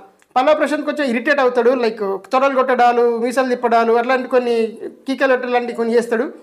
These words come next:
So అది కొంచెం, కొంచెం అది భ-, అంటే భ-, ఎదుటి వాళ్ళని భయపెట్టేలాగే ఉంది, కొంచెం హా-, ఆ హార్డ్గా అనిపించింది అనమాట.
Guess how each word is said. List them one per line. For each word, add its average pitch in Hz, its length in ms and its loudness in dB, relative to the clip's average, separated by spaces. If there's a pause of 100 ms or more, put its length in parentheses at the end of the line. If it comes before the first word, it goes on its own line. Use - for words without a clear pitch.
(1200)
So 339 60 4
అది 311 200 2
కొంచెం, 302 420 0 (1400)
కొంచెం 320 340 0
అది 311 220 0
భ-, 233 140 -2
అంటే 262 300 2
భ-, 233 80 0
ఎదుటి 269 320 0
వాళ్ళని 311 160 2
భయపెట్టేలాగే 285 600 0
ఉంది, 247 240 -2
కొంచెం 254 280 -2
హా-, 226 260 0
ఆ 208 140 4
హార్డ్గా 247 520 2
అనిపించింది 226 420 -4
అనమాట. 214 240 -2